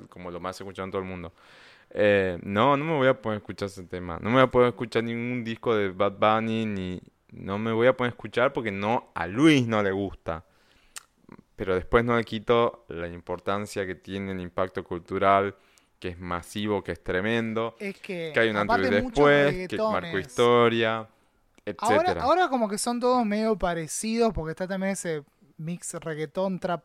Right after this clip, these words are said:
Speaker 2: pop, pero muy uni-, uniforme hoy, tipo un Tusa o a mí me gustan mayores y qué sé yo. Pero se me da que hace un par de años era como más,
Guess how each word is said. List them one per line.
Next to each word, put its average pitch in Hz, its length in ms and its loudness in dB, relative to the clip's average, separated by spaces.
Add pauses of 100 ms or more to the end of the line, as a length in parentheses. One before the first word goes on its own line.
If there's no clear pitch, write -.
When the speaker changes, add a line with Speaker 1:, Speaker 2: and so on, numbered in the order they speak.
Speaker 2:
pop, 220 320 -2 (800)
pero 170 240 -2
muy 208 300 2
uni-, 196 340 0
uniforme 185 1000 -2 (240)
hoy, 180 560 0 (400)
tipo 170 240 -8
un 165 160 -6
Tusa 202 480 0
o 165 340 -2
a 165 80 -8
mí 180 80 -6
me 180 60 -4
gustan 180 340 -6
mayores 170 640 -4
y 151 80 -12
qué 156 120 -12
sé 156 140 -16
yo. 147 220 -14 (500)
Pero 247 500 0 (480)
se - 300 -10
me 185 140 -6
da 214 380 -2 (260)
que 160 420 -12 (140)
hace 170 240 -6
un 180 120 -2
par 190 180 0
de 190 140 2
años 190 460 -4
era 175 180 -8
como 160 200 -12
más, 156 500 -14